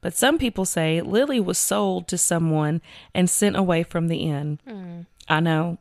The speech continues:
Speaker 1: I mean, 'cause that's all you had to do. You didn't like somebody, you just sell 'em to somebody else.
Speaker 2: So
Speaker 1: Phew. Just separating families. We can't go into the slavery thing. It's too <laughs> sad.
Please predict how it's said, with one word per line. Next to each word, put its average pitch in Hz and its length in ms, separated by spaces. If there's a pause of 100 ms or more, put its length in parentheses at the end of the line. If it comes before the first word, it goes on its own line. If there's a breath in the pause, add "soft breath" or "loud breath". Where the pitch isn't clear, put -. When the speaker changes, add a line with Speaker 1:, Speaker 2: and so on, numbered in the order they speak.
(100)
Speaker 1:
I 180 100
mean, 180 360 (1000 loud breath)
'cause 214 100
that's 294 160
all 302 80
you 294 80
had 226 100
to 185 60
do. 247 400
You 180 120
didn't 208 160
like 208 180
somebody, 190 360
you 180 140
just 180 300 (100)
sell 165 300
'em 196 100
to 196 60
somebody 220 440
else. 208 220
Speaker 2:
So 202 260 (640 loud breath)
Speaker 1:
Phew. - 240 (1000 loud breath)
Just - 400
separating 185 540
families. 185 500
We 226 80
can't 226 220
go 170 160
into 160 160
the - 80
slavery 139 400
thing. 143 180
It's 147 140
too - 160
<laughs> - 0
sad. - 580